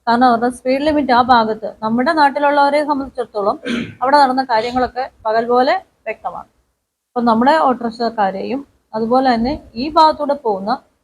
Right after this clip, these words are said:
ബസ് ഓണേഴ്സിനെയും ഈ കാര്യങ്ങളൊക്കെ ബോധ്യപ്പെടുത്തുന്നതിന് വേണ്ടി ഒരു ട്രാഫിക് റെഗുലേറ്ററി കമ്മിറ്റി അംഗങ്ങളുടെയും ഇവരുടെയും, അതായത് ഈ, ആ, ഡ്രൈവേഴ്സിന്റെയും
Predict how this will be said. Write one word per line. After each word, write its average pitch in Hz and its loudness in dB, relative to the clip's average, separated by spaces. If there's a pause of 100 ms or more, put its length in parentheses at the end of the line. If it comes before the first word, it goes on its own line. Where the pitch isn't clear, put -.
(120)
ബസ് 247 0
ഓണേഴ്സിനെയും 220 -2
ഈ 254 -10
കാര്യങ്ങളൊക്കെ 226 0
ബോധ്യപ്പെടുത്തുന്നതിന് 202 -4
വേണ്ടി 208 -4 (540)
ഒരു 220 -2
ട്രാഫിക് 233 0
റെഗുലേറ്ററി 254 0
കമ്മിറ്റി 233 -4 (160)
അംഗങ്ങളുടെയും 254 -2 (180)
ഇവരുടെയും, 220 -2 (200)
അതായത് 226 -2
ഈ, 302 -4 (100)
ആ, 220 2
ഡ്രൈവേഴ്സിന്റെയും 226 -2